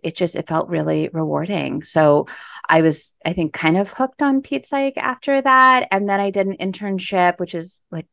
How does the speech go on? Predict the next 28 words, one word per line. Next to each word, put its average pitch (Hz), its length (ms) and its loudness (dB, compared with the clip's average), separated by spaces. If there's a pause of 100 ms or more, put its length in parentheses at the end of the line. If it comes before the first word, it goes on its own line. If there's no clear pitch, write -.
(120)
residency 165 600 2
in 160 100 0
pediatric 160 480 -2
psychology. 160 960 0 (480)
Um, 156 600 2
I 170 100 0
worked 156 180 -4
in 151 80 -2
a 147 40 -2
pediatrician's 240 640 -2
office 208 300 4
for 196 180 2
a 185 60 2
few 202 260 -4
years. 170 1400 -4 (580)
Um, 160 640 -4 (140)
now 170 260 2
I'm 165 300 -2
in 170 160 -6
private 160 300 -8
practice, 156 920 0
which 165 300 0
I - 140 8
see 254 240 6
less 208 280 10
of - 120 6
the 208 100 8
comorbid 170 640 4